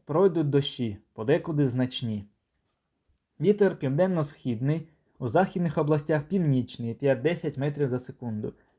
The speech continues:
Температура повітря вночі у західних та південних областях плюс дев'ять-чотирнадцять, на решті території плюс три-вісім. Вдень температура коливатиметься в межах плюс вісім-тринадцять.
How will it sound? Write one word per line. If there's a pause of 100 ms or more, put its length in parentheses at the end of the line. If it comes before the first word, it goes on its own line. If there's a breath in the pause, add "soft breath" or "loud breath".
(180)
Температура
повітря
вночі
у
західних
та
південних
областях
плюс
дев'ять-чотирнадцять, (320 soft breath)
на
решті
території
плюс
три-вісім. (720)
Вдень
температура
коливатиметься
в
межах
плюс
вісім-тринадцять.